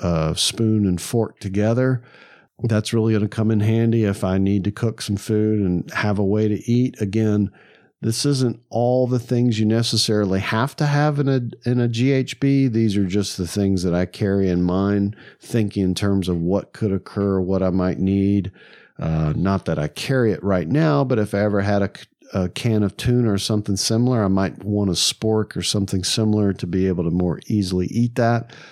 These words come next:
I carry some, uh, uh, power and protein bars like Clif Bars, whatever they might be. And I actually carry a couple of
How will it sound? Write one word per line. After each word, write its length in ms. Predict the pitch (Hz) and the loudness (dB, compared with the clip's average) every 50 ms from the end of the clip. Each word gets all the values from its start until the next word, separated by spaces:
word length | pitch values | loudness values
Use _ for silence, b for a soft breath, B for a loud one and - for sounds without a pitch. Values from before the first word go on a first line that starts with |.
| B B B | B B B
I 120 | B - - | B -8 -8
carry 400 | - - 110 104 98 101 98 92 | -6 -4 -2 0 0 0 0 0
some, 320 | - - 101 92 92 - - | -2 -2 0 0 -2 -2 -2
uh, 300 | - 90 85 85 82 82 90 - _ _ - - | -2 -2 0 0 0 -2 -4 -8 _ _ -12 -6
uh, 200 | - 101 90 92 - - | -4 -4 -4 -4 -6 -6
power 400 | - - 117 110 110 110 107 104 | -4 -2 0 0 2 2 2 2
and 100 | 98 90 | 0 -2
protein 520 | - - 117 113 113 - - 120 113 110 104 | 0 0 -2 -2 -2 -2 0 0 2 2 2
bars 440 | 101 104 107 107 104 104 98 98 98 | 2 2 2 4 2 2 0 -2 -2
like 240 | 82 80 80 - | -2 -4 -4 -4
Clif 380 | - - - 123 117 117 - - | -8 -4 -2 -2 -2 -2 -4 -4
Bars, 520 | - 107 104 104 101 101 101 101 95 98 | 0 0 2 2 2 2 2 0 -2 -2
whatever 380 | 107 101 101 101 104 104 98 101 | -4 -4 -2 0 0 0 0 0
they 140 | 98 101 101 | 0 0 0
might 280 | 98 101 98 95 - | 2 2 0 0 -2
be. 320 | 80 101 101 101 104 104 B B B B B B B | -2 0 0 0 0 -2 B B B B B B B
And 140 | - - 104 | -6 -4 -2
I 120 | 110 - 180 | 0 0 0
actually 320 | 190 - - - 104 95 | -2 -2 -2 -2 -2 -2
carry 340 | - - - 113 110 110 98 | -2 -2 -2 0 0 2 0
a 80 | 87 85 | 0 -2
couple 420 | - - 117 117 117 107 98 87 | -2 -2 -4 -2 0 0 0 2
of 280 | 82 80 78 - - | 2 0 -2 -6 -12